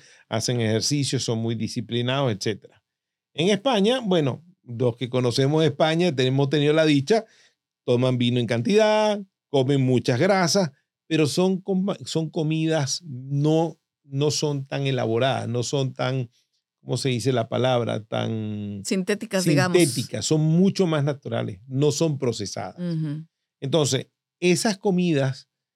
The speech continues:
Speaker 1: que ellos comen son mucho más light, pero también caminan mucho más.
Speaker 2: Ujú.
Speaker 1: Y hay un factor que es lo que están diciendo, son más felices,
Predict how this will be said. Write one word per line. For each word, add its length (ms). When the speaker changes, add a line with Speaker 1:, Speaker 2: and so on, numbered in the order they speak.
Speaker 1:
que 80
ellos 180
comen 360
son 220
mucho 500
más 260
light, 360
pero 200
también 360
caminan 460
mucho 260
más. 340
Speaker 2:
Ujú. 340
Speaker 1:
Y 120
hay 180
un 100
factor 580
que 100
es 40
lo 100
que 100
están 280
diciendo, 560
son 440
más 240
felices, 800